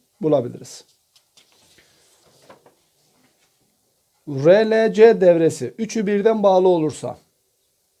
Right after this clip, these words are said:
R L C devresinde üçü birden bağlı olursa, o zaman ne yapıyoruz arkadaşlar? R direncini bu şekilde çiziyoruz. R direncini bu şekilde çiziyoruz.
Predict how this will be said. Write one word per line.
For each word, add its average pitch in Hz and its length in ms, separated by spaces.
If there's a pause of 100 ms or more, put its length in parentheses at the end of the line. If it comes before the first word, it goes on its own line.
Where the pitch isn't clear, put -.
R 185 220
L 202 140
C 214 200
devresinde 175 360
üçü 196 240
birden 196 260
bağlı 156 260
olursa, 123 340 (680)
o 170 80
zaman 220 240
ne 233 60
yapıyoruz 185 300
arkadaşlar? 160 680 (800)
R 208 340 (760)
direncini 208 460
bu 214 60
şekilde 196 420
çiziyoruz. 160 540 (920)
R 196 220
direncini 208 380
bu 202 60
şekilde 202 380
çiziyoruz. 170 520